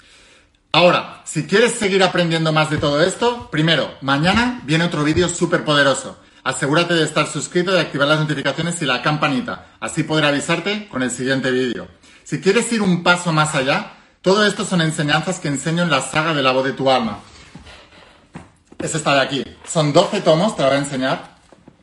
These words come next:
Y esta saga solamente se vende completa en mi página web, pero no te preocupes porque enviamos a todas partes del planeta a través de la empresa D H L. Te voy a dejar aquí abajo el enlace a la página web, haz clic y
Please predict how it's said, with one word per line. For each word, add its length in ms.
Y 680
esta 220
saga 240
solamente 460
se 120
vende 240
completa 420
en 80
mi 100
página 340
web, 260
pero 160
no 140
te 80
preocupes 420
porque 260
enviamos 360
a 80
todas 220
partes 340
del 160
planeta 680
a 80
través 260
de 60
la 80
empresa 340
D 100
H 280
L. 140
Te 100
voy 100
a 40
dejar 200
aquí 160
abajo 260
el 60
enlace 320
a 40
la 100
página 280
web, 220
haz 120
clic 300
y 200